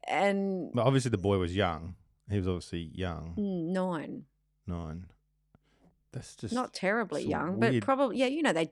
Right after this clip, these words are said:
Speaker 1: go through a big change, don't they?
Speaker 2: A lot of uns-,
Speaker 1: Around that
Speaker 2: unanswered
Speaker 1: age.
Speaker 2: questions about that story.
Speaker 1: They do go through a big change around that age, though, don't they?
Speaker 2: Yes,
Speaker 1: Like, you
Speaker 2: that's
Speaker 1: know,
Speaker 2: right.
Speaker 1: Mason's just
Speaker 2: They
Speaker 1: kinda
Speaker 2: would.
Speaker 1: shot up
Speaker 2: Yeah, he
Speaker 1: and
Speaker 2: has got much taller.
Speaker 1: just, like, kinda really changing. So I guess, I mean, obviously Mason's twelve,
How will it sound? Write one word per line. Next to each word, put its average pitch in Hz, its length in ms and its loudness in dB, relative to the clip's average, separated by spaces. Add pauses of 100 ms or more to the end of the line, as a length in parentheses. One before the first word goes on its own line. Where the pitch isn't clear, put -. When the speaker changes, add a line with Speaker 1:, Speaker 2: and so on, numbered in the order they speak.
Speaker 1:
go 240 140 4
through 175 180 -2
a - 20 -14
big 151 200 -4
change, 180 480 -6
don't - 200 -6
they? - 240 -8 (340)
Speaker 2:
A 135 40 2
lot 170 80 6
of 175 80 2
uns-, 147 220 2
Speaker 1:
Around 180 280 4
that 143 100 6
Speaker 2:
unanswered 135 220 2
Speaker 1:
age. 107 260 -8
Speaker 2:
questions 107 380 0 (280)
about 98 200 -4
that - 180 -6
story. 127 360 -6 (240)
Speaker 1:
They 233 100 2
do 262 180 0
go 262 140 2
through 226 140 -2
a 185 40 0
big 180 140 -6
change 165 280 -2
around 151 140 -4
that - 100 -6
age, - 180 -6
though, - 120 -8
don't 120 200 -6
they? - 260 -12 (560)
Speaker 2:
Yes, 123 400 2
Speaker 1:
Like, 185 140 4
you 196 80 4
Speaker 2:
that's 190 100 4
Speaker 1:
know, - 60 6
Speaker 2:
right. 190 100 6
Speaker 1:
Mason's 202 260 -2
just 170 160 -8
Speaker 2:
They 113 80 4
Speaker 1:
kinda 107 140 4
Speaker 2:
would. 92 180 4
Speaker 1:
shot 175 220 2
up 160 200 0
Speaker 2:
Yeah, 98 160 2
he 95 80 2
Speaker 1:
and 90 140 2
Speaker 2:
has 85 120 -10
got 95 180 -6
much 98 180 -8
taller. 92 240 -8
Speaker 1:
just, 104 140 -8
like, 185 260 2
kinda 190 220 0
really 170 240 -2
changing. 175 640 -6
So 170 180 -4
I 170 60 2
guess, 180 360 0
I 180 60 -2
mean, 175 160 2
obviously 165 400 0
Mason's 151 480 -4
twelve, - 720 -6